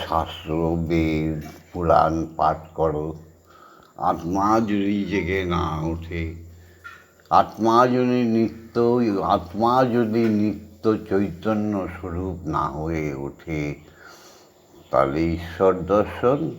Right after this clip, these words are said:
ঈশ্বরী দর্শন হবে না। আর যুগ যুগান্তর ধরে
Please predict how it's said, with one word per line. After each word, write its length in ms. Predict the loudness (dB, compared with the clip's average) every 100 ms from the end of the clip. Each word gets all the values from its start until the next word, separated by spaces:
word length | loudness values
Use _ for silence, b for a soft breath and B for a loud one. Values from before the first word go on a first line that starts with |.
| -10 -10
ঈশ্বরী 560 | -10 -8 -4 -4 -4
দর্শন 720 | -6 -6 -6 -10 -14 -10 -10 -12
হবে 380 | -12 -12 -10 -10
না। 280 | -8 -6 -6 -10 -20 B B B B B B B
আর 360 | 0 4 6 4 2 -6 -2
যুগ 460 | 2 6 6 6 4 0
যুগান্তর 1000 | 2 2 4 4 4 2 -2 -4 -2 -2 -6 -12
ধরে 420 | -10 -10 -8